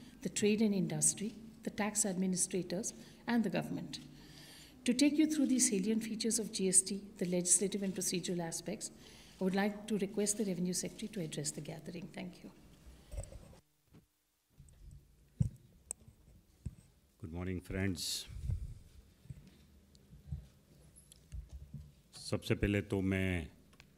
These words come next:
Speaker 2: आभारी हूँ प्रेस इन्फॉर्मेशन ब्यूरो और उनके सर्वोच्च स्थान पर विराजे हुए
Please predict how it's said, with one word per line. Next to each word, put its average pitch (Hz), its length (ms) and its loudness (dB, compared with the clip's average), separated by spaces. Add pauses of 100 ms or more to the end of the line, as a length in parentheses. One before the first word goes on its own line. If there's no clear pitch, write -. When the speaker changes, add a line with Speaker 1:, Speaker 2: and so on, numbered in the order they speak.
(1120)
Speaker 2:
आभारी 90 360 2
हूँ 92 360 6 (380)
प्रेस 92 260 0
इन्फॉर्मेशन 85 580 2
ब्यूरो 85 440 2 (1300)
और 92 160 0
उनके 87 600 2 (1120)
सर्वोच्च 92 560 0
स्थान 85 320 2
पर 90 140 2
विराजे 82 460 4
हुए 82 360 4